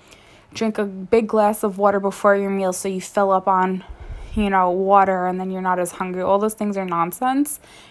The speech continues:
Your body is really smart, and it knows the difference between your body, your stomach feeling full from water and your stomach feeling full from food. But, um,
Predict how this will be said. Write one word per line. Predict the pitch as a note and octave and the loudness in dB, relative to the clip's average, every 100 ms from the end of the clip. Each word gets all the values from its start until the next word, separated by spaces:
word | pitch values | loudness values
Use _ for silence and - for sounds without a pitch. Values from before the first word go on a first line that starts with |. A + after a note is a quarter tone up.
| - | -4
Your | G#3+ | 2
body | G3+ G3+ G3+ | 6 6 6
is | A3 | 2
really | G#3 G#3 | 2 0
smart, | G#3+ - G3+ F#3+ G3 | 0 -2 2 4 4
and | F3 G3 | 2 0
it | F#3+ | 0
knows | G3 F#3+ | 0 0
the | |
difference | F#3+ F#3 G3+ G3 | -4 -4 -4 -6
between | - F#3+ - | -8 -8 -4
your | G3 F#3 | -2 0
body, | F3+ F3+ F3+ F#3 F#3 - - - - | 2 2 2 0 -4 -12 -20 -20 -8
your | G#3+ | -6
stomach | - G#3 G3+ F#3 | -2 -2 -2 -4
feeling | - G3+ G3 F#3+ | -8 -4 -2 -2
full | F#3 - F#3+ | -4 0 0
from | F#3 G3 F#3+ | 0 -4 -2
water | F#3+ F#3 F#3+ G#3+ A3+ | 2 2 4 2 2
and | G3 G3 - | -2 -4 -4
your | G3 | -6
stomach | F#3 - F#3+ F3+ | -4 -4 -2 -4
feeling | - G3 F#3 | -6 -6 -4
full | F3+ E3+ F3+ | -4 -6 -6
from | - F#3 F3 | -6 -8 -8
food. | - F3 D#3+ G3+ - - - | -8 -8 -8 -10 -14 -20 -12
But, | G3+ G#3 G3+ | 0 4 4
um, | G3+ G3 G3+ | 4 0 -4